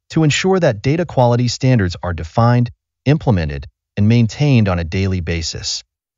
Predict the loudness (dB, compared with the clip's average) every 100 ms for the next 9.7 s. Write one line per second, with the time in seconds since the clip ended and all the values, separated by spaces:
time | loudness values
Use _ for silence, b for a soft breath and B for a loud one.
0 | -2 0 2 0 0 2 2 0 0 0
1 | 2 0 0 0 0 0 -2 -4 -8 -6
2 | -2 0 0 -2 -4 -4 -4 -8 -8 -8
3 | -10 -12 _ _ -2 2 4 4 2 2
4 | 2 2 2 0 0 0 0 0 0 0
5 | -2 -10 _ _ -8 -4 -2 -2 0 0
6 | 0 2 2 2 -2 -2 -2 0 -2 -2
7 | -4 -6 -12 _ -2 0 0 -2 -2 -4
8 | -2 -2 -2 -2 0 0 0 -2 -2 0
9 | 0 -2 -6 -10 -12 -12